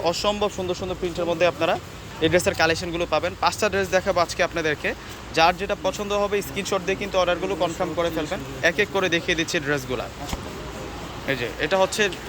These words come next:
কামিজের ফ্রন্ট, ফ্রন্টের ডিজাইনটা থাকছে, দেখুন সাইড বর্ডারের প্রিন্টটা দেখুন, মিনাকারি প্রিন্ট করা হয়েছে এবং মাঝখানের প্যানেলটাতে আমরা পেয়ে যাচ্ছি চমৎকার জরি সুতো দিয়ে কাজ করা। সম্পূর্ণ ফ্রন্টের ডিজাইনটা একটু দেখিয়ে দিচ্ছি। এখন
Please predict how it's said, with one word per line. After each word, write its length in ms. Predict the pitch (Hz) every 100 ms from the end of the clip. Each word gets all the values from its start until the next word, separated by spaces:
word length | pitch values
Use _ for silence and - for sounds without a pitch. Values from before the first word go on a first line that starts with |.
| - - - -
কামিজের 360 | 160 180 190 180
ফ্রন্ট, 300 | 170 175 180 190 - -
ফ্রন্টের 320 | 180 180 185
ডিজাইনটা 360 | 156 156 156 165
থাকছে, 340 | 147 120 - 190 - - - -
দেখুন 220 | 170 165 110 -
সাইড 180 | 160 165 151
বর্ডারের 320 | 180 180 180
প্রিন্টটা 220 | 170 151 135
দেখুন, 140 | 131 135
মিনাকারি 380 | 180 240 - 196 185
প্রিন্ট 180 | 175 170
করা 140 | 165 156
হয়েছে 280 | 139 - 180 254 - - 156
এবং 120 | 196 175
মাঝখানের 420 | 175 - 226 220 -
প্যানেলটাতে 380 | 196 196 202 202
আমরা 120 | 190 190
পেয়ে 160 | 190 170
যাচ্ছি 180 | 170 185
চমৎকার 400 | 190 190 190 196 165
জরি 160 | 196 202
সুতো 200 | - 190
দিয়ে 180 | 180 180
কাজ 80 | 151 151
করা। 120 | 170 185 -
সম্পূর্ণ 300 | 190 202 208 -
ফ্রন্টের 320 | 175 175 190 165
ডিজাইনটা 300 | 156 180 185
একটু 120 | 185
দেখিয়ে 320 | 160 156 170
দিচ্ছি। 240 | 139 - 226 - - - -
এখন 140 | 170